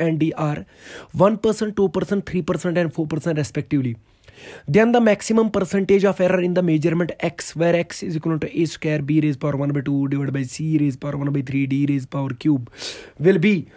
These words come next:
तो ये कह रहा है कि बताइए इसमें मैक्सिमम परसेंटेज एरर किसके बराबर होगा। तो मैं आपको एक बात बता दूं, यहाँ पर ये जो रिजल्ट है, ये जो रिजल्ट निकल रहा है X is equal to, अगर आप देखेंगे किसके बराबर है, ए स्क्वायर, B raise to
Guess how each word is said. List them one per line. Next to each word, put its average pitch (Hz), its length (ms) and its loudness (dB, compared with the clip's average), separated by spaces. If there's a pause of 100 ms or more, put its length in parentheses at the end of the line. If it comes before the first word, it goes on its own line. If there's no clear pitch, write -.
(160)
तो 165 80 0
ये 185 120 4
कह 196 140 0
रहा 190 80 0
है 190 60 0
कि 190 120 -2
बताइए 170 520 0 (260)
इसमें 180 260 2
मैक्सिमम 156 520 -2
परसेंटेज 139 640 -4
एरर 143 220 -2
किसके 151 320 -6
बराबर 131 300 -4
होगा। 127 260 -6 (280)
तो 196 80 6
मैं 208 120 6
आपको 214 280 4
एक 180 240 4
बात 185 140 6
बता 165 220 2
दूं, 196 160 2 (300)
यहाँ 180 220 6
पर 214 180 4
ये 208 80 2
जो 214 140 4
रिजल्ट 180 420 4
है, 131 340 0 (100)
ये 170 120 2
जो 185 160 6
रिजल्ट 175 320 4
निकल 180 260 2
रहा 170 100 2
है 185 220 0
X - 200 -6
is 156 220 -2
equal 160 220 0
to, 147 80 -2
अगर 165 220 0
आप 170 80 2
देखेंगे 170 360 0
किसके 180 300 -2
बराबर 175 300 0
है, 294 120 -6 (540)
ए 185 160 8
स्क्वायर, 175 520 0 (420)
B 185 360 4
raise 165 300 6
to - 40 -6